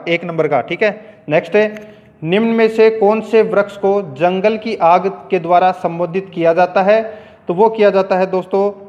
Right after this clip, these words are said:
ढाक, प्लास। दो नंबर option इसमें सही उत्तर हो जाएगा।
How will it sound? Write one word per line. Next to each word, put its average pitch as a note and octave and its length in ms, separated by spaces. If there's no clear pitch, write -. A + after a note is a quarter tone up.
ढाक, E3 400
प्लास। E3 480
दो E3 160
नंबर G#3+ 260
option G#3 280
इसमें G#3+ 380
सही F3+ 140
उत्तर F3+ 200
हो E3+ 120
जाएगा। C#3 340